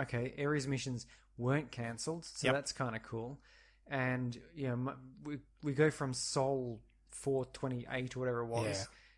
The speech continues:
Speaker 1: Now this is day one.
Speaker 2: Yeah.
Speaker 1: And he's sitting there, sort of having, drinking a cup of coffee. You can see he's really enjoying it.
Speaker 2: Yep.
Speaker 1: He's probably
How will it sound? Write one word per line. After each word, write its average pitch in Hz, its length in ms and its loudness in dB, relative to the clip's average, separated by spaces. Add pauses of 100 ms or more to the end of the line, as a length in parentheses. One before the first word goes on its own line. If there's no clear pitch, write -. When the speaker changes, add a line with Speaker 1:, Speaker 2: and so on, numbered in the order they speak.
(120)
Speaker 1:
Now 135 100 2
this 123 120 0
is 120 80 -2
day 123 580 2
one. 113 460 -2 (200)
Speaker 2:
Yeah. 113 180 4 (340)
Speaker 1:
And 127 180 2
he's 117 300 0
sitting 165 280 -2
there, 143 340 0
sort 131 180 -4
of 110 100 -4
having, 117 240 -4
drinking 117 240 -2
a 113 60 -4
cup 127 220 -2
of 117 80 -10
coffee. 127 240 0
You 127 60 -2
can 143 60 0
see 160 120 0
he's 131 120 0
really 135 280 2
enjoying 117 460 -2
it. 117 100 -6 (140)
Speaker 2:
Yep. 113 180 0 (340)
Speaker 1:
He's 120 140 -6
probably 123 420 0